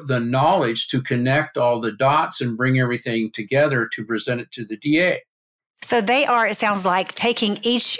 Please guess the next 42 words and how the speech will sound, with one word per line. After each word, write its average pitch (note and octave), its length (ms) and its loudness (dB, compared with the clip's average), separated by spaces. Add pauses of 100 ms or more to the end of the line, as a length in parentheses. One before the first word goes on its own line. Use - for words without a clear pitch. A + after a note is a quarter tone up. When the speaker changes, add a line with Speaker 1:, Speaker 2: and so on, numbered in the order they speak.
(160)
Speaker 2:
incident F3 640 0
and F3+ 160 -2
kind G3 160 -2
of F#3+ 60 -2
handling G3 400 0
it - 140 -2 (440)
one F#3+ 200 0
at E3 100 0
a D#3+ 60 2
time. D#3 440 0
Is D#3 80 0
that F#3 120 0
what F#3 140 0
you're G3+ 80 0
saying? G3+ 460 0 (640)
Speaker 1:
Yes, A3 460 2
they D3+ 160 2
do F#3+ 420 2
that C#3+ 500 2 (200)
unless C#3 840 2 (440)
they D3 220 2
have F3 200 2
a C#3 100 2
protocol E3 640 4
in A2+ 80 0
place. A2+ 800 0 (320)
The - 80 -12
protocol B2 540 2
is - 140 -6
something A2 520 -4
we C3 180 0
teach, G#2 440 -4
but A#2+ 180 -2
if C3 80 -6
they C#3+ 100 0
have C3 120 2
a A#2 60 0
protocol D#3 520 2
in A2+ 80 -2
place A#2+ 300 -2
to G#2+ 140 -4
handle C#3 400 -2